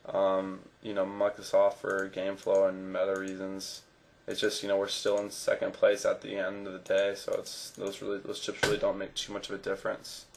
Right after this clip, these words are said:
And definitely like seeing us not taking that flip there with twos, no reason to. King nine, yeah, I'm gonna tone it down here a little bit. You could probably experiment with a raise.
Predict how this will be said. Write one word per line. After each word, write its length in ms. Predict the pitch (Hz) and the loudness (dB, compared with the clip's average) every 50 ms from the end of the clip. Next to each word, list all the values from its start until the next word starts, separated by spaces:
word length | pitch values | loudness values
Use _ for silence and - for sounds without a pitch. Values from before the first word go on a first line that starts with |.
| - - - - - - - - - - - _ - - | -20 -20 -20 -20 -20 -20 -20 -20 -20 -20 -20 _ -14 -8
And 460 | - - 101 98 98 95 95 95 95 | -2 0 2 4 4 2 2 0 4
definitely 360 | 98 98 98 - 110 107 104 | 4 4 4 4 0 2 4
like 140 | 101 98 - | 4 4 2
seeing 320 | - - - 104 101 101 | -2 -6 -6 -4 -4 -4
us 180 | 101 101 - - | -4 -4 -4 -4
not 200 | 98 98 95 - | -4 -4 -4 -6
taking 240 | - 104 - 101 95 | -10 -12 -8 -6 -6
that 120 | 95 - | -6 -4
flip 180 | - 104 - - | -6 -6 -4 -2
there 120 | - 95 | -2 -2
with 160 | 95 - - | -2 -4 -6
twos, 460 | - - 101 98 98 98 95 95 92 | -12 -10 -8 -6 -6 -6 -6 -8 -8
no 120 | - 95 92 | -8 -8 -6
reason 280 | 92 95 95 95 98 98 | -6 -6 -8 -10 -10 -10
to. 220 | - 117 117 117 117 - - _ _ _ _ _ _ _ _ _ _ _ _ _ _ _ _ _ _ _ _ - - - - _ - - - - - _ _ _ _ _ - | -8 -8 -8 -8 -10 -14 -20 _ _ _ _ _ _ _ _ _ _ _ _ _ _ _ _ _ _ _ _ -12 -12 -12 -14 _ -20 -20 -20 -20 -20 _ _ _ _ _ -18
King 240 | - - 120 120 117 | -10 -8 -6 0 2
nine, 680 | 117 113 117 117 117 117 117 117 117 113 113 113 113 - - | 4 4 6 6 8 8 8 8 6 4 2 -4 -8 -10 -12
yeah, 640 | 127 127 127 123 123 123 123 123 123 123 120 - - | -8 0 6 10 10 12 12 12 10 10 8 6 4
I'm 120 | - 127 131 | -2 -2 -2
gonna 100 | 127 123 | -4 -4
tone 240 | - - 135 123 | -2 2 2 4
it 100 | 120 113 | 4 6
down 240 | 113 117 113 117 120 | 6 6 6 6 6
here 120 | 120 123 120 | 6 6 6
a 40 | |
little 200 | 120 120 120 120 | 6 6 6 4
bit. 380 | 113 120 120 120 117 117 - - | 4 6 6 6 6 6 2 -4
You 120 | 120 113 | -6 -8
could 100 | 113 104 | -8 -6
probably 300 | - - 107 110 110 107 | -2 4 6 8 8 8
experiment 360 | 110 - - 120 117 113 110 104 | 6 4 2 4 6 6 6 4
with 120 | 110 - | 4 2
a 80 | 107 107 | 4 4
raise. 640 | 107 107 107 107 107 107 107 110 - - - - | 6 8 8 8 8 6 4 2 0 -4 -8 -8